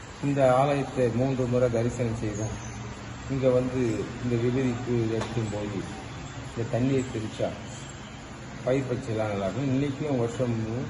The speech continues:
பொங்கல் நிகழ்ச்சி நடந்த உடனே மறுநாள் காலையில கருநாள்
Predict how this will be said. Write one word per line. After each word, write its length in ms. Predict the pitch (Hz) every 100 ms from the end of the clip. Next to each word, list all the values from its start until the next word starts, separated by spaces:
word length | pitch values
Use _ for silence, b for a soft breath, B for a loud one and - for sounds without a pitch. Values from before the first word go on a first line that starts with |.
| - - -
பொங்கல் 300 | 123 135 131
நிகழ்ச்சி 400 | 117 110 110 113
நடந்த 280 | 101 107 107
உடனே 260 | 98 92 117 139 - - - -
மறுநாள் 320 | 110 117 117 107 107 -
காலையில 240 | 101 104 107
கருநாள் 420 | 101 107 113 98